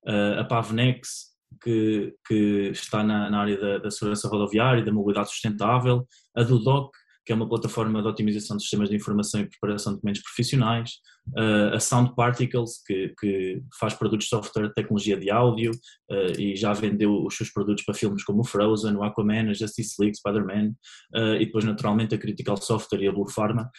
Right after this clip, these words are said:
que eu acho que não preciso de, de me alongar, eh, relembrar também a Fidzai, mas que também já, já o fiz. Eh, aqui para, para finaliza-, para finalizar, não podia, não poderia estar mais de acordo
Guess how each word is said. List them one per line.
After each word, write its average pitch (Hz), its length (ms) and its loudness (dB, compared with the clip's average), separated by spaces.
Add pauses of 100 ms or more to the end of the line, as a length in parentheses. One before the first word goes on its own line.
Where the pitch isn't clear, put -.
(140)
que - 80 -4
eu 98 80 2
acho 98 160 -2
que - 60 -6
não 92 120 -6
preciso 90 600 -6
de, 87 340 -4
de 92 80 -14
me 92 160 -6
alongar, 92 500 -4 (440)
eh, 95 180 0
relembrar 95 260 0
também 98 220 -2
a 90 40 -8
Fidzai, 101 460 0
mas 95 240 -4
que 92 200 -8
também 90 760 -10
já, 92 400 -6
já 98 160 -2
o 95 80 0
fiz. - 480 -8 (100)
Eh, 113 280 2
aqui 165 160 0
para, 160 200 2
para 156 220 2
finaliza-, 151 520 -2
para 147 140 -2
finalizar, 135 640 0
não 120 100 0
podia, 113 460 -2
não 120 160 0
poderia 113 240 -4
estar 110 180 -4
mais 110 140 -2
de 113 80 0
acordo 110 320 -2